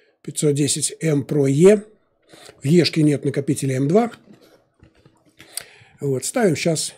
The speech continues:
десятку. Ну, идет подготовка, ладно. А нет, смотрите, что-то там делает, что-то ковыряется. Перезагрузки разные идут. Да, щас перегружается.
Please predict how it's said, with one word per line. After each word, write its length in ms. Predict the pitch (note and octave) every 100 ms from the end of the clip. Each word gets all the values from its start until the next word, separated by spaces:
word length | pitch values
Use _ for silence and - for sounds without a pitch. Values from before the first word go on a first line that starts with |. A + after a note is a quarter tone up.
| -
десятку. 520 | B2 - - - - _ _ _ _ _ _ _ _ _ _ - _ _ _ -
Ну, 180 | C4+ C#4+
идет 200 | B3 A#3+
подготовка, 480 | A3 A#3+ D4+ -
ладно. 400 | F3+ A3+ D3+ A2 - - _ _ - - - - - _ _ _ _ _ _ _ -
А 160 | F3
нет, 240 | B3+ C4+ -
смотрите, 480 | - E3+ E3 A3
что-то 280 | - B3+ B3
там 180 | A3+ F3
делает, 320 | B2 A#3+ F#3
что-то 320 | - - A3+
ковыряется. 640 | - F3 C3+ F3 G3+ - B2+ _ _ _ - - _ _ _ _ - - _ _ _ _ _ - - - - - - -
Перезагрузки 640 | F#3 D3+ C#3 E3 A#3 -
разные 440 | G3+ F3 D3+ C#3
идут. 360 | B2+ A#2 - - - _ _ _ _ _ _ _ _ _ _ _ _ _ _ _ _ _ _ _ _ _ _ _ _ _ _ -
Да, 260 | C#3+ F3+ D3+
щас 200 | F3+ D#3
перегружается. 920 | F3+ D#3+ D3 C#3 C3 A#2+ B2+ G3+